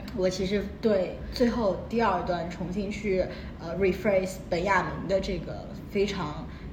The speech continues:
感慨，就是我感觉我过去一个半月、两个月旅居，其实就是去 to be lost，我没有去浪漫化这个迷失这个路径、这个经历，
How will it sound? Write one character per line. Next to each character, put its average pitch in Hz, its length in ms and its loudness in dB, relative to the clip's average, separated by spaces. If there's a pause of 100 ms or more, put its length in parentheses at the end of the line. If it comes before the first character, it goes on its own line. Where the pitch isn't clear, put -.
(120)
感 170 280 0
慨， 190 380 -2
就 180 80 -6
是 202 60 -2
我 196 160 0
感 190 200 -2
觉 170 60 -4
我 185 160 0
过 196 220 0
去 175 340 -2 (260)
一 180 140 0
个 196 140 2
半 196 340 4
月、 180 140 4
两 160 200 -2
个 185 120 0
月 185 140 4
旅 165 220 -2
居， 196 240 -4
其 190 220 -4
实 185 140 -4
就 330 200 0
是 175 160 -2
去 165 380 -6 (160)
to - 160 2
be 185 220 4
lost， 170 400 -2 (100)
我 165 60 -2
没 170 100 -2
有 233 140 4
去 226 180 0
浪 262 180 4
漫 202 140 2
化 165 300 -2
这 180 100 -2
个 151 180 -4 (280)
迷 170 280 2
失 330 380 2
这 302 160 4
个 135 360 0 (400)
路 240 240 8
径、 165 360 0
这 208 140 2
个 170 160 0
经 254 340 2
历， 233 220 4